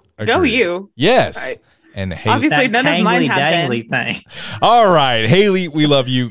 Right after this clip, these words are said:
Speaker 2: Great theory. Don't listen to Clinton. He's a jerk. So, Smash Trivia John, he goes, "After hearing Loki sing that Asgardian folk song, I really he-, hope we get more of that." It almost reminded me of, like, Bilbo, or not Bilbo, excuse me, uh, Pippin.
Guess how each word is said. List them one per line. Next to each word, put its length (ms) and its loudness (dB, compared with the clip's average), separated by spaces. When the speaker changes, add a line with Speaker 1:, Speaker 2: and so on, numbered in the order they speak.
Speaker 2:
Great 500 2
theory. 400 0
Don't 480 0
listen 280 -6
to 80 -6
Clinton. 320 -12
He's 220 -10
a 40 -14
jerk. 300 -18
So, 260 2
Smash 540 0
Trivia 480 0
John, 580 2
he 140 4
goes, 320 2
"After 320 -2
hearing 340 -6
Loki 380 0
sing 260 -4
that 220 -6
Asgardian 760 -4
folk 440 -6
song, 420 -4
I 120 -6
really 520 -4
he-, 300 -14
hope 280 -4
we 140 -10
get 220 -8
more 200 -6
of 100 -8
that." 260 -6
It 80 -2
almost 280 0
reminded 420 0
me 240 -2
of, 220 0
like, 240 0
Bilbo, 760 0
or 200 -2
not 220 -4
Bilbo, 240 -8
excuse 340 -6
me, 160 -4
uh, 220 -6
Pippin. 500 -4